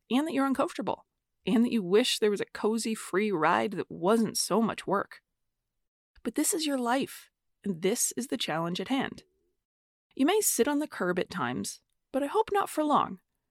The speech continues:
because I know if you keep walking in the direction you want to go,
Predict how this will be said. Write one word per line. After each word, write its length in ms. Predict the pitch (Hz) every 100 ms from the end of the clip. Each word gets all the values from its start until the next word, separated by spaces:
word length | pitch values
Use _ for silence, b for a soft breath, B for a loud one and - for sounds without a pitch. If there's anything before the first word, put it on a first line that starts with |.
| _ _ -
because 240 | - 254
I 80 | 208
know 260 | 214 240 269
if 140 | 254
you 60 | 226
keep 260 | - -
walking 540 | - 208 214 - 269 247
in 160 | 233
the 60 | 226
direction 440 | 196 196 - 202
you 80 | 180
want 160 | 175 170
to 80 | 143
go, 380 | 208 - -